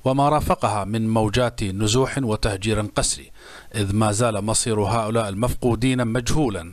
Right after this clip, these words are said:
حتى هذه اللحظة. ومن أبرز المدن التي تعرض أبناؤها للإخفاء القسري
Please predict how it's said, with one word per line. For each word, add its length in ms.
حتى 280
هذه 260
اللحظة. 440
ومن 320
أبرز 400
المدن 400
التي 300
تعرض 480
أبناؤها 760
للإخفاء 680
القسري 580